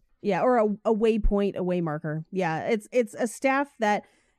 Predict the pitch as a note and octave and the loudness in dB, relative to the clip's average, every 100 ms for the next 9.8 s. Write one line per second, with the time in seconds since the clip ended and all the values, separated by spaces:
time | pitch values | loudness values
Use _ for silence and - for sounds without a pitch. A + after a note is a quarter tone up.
0 | _ - B3 C4 D4 E4 D#4+ D4 C#4 G#3+ | _ -2 2 4 2 0 -2 -4 -4 -4
1 | A3 - A#3 A3 G3+ F3+ - F3+ F3 F#3+ | -6 -6 -4 -2 -4 -6 -4 -2 0 -2
2 | F#3 F#3 F#3 F3+ F3 F3+ F3 G3+ B3 - | -2 -2 0 -2 -2 0 0 0 -2 -4
3 | A#3 A3 A#3+ B3+ B3+ C4 C4 C4 - C#4+ | -2 2 2 2 0 -2 -2 -4 -2 0
4 | C4+ A3 A3+ - A#3 A3+ G#3+ A#3 G#3+ G#3 | 2 2 0 -4 -2 -2 -2 -2 -2 -4
5 | F3 F3 G3+ F#3 F#3+ F3 F3+ F3 E3+ F#3+ | -4 -4 -6 -4 -4 -2 -2 0 0 -2
6 | G#3 - _ _ - F#3+ A#3+ F3 B3+ D#4+ | -2 -8 _ _ -6 0 0 0 -4 -4
7 | D#4+ - A#3+ G#3+ G#3 - _ _ _ - | -6 -8 -2 0 0 -4 _ _ _ -8
8 | B3 B3 A3+ G#3+ F#3 G#3+ B3+ A#3 G#3+ G#3 | -2 -2 0 -2 -2 -2 0 0 0 0
9 | G#3+ G#3 G#3 G#3+ G3+ G3 F#3+ | 0 -2 -2 -2 0 -2 -4